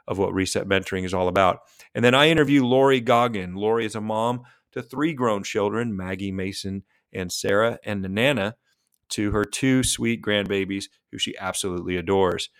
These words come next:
Frankie and Maxton. In addition to raising children of her own, Lori is a published author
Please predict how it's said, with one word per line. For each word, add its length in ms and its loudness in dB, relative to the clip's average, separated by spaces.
Frankie 540 -4
and 120 -6
Maxton. 520 -6
In 80 -2
addition 340 2
to 80 0
raising 380 2
children 280 0
of 100 2
her 100 4
own, 200 2
Lori 220 2
is 80 -2
a 60 -4
published 400 -2
author 420 0